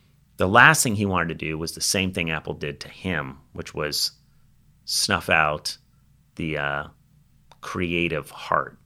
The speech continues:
of, of what we were doing. So whether it's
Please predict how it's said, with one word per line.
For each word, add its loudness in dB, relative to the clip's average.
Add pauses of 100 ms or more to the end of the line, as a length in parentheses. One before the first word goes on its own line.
(320)
of, -10 (100)
of -8
what -4
we -8
were -12
doing. -10 (1300)
So 4 (360)
whether 6
it's 0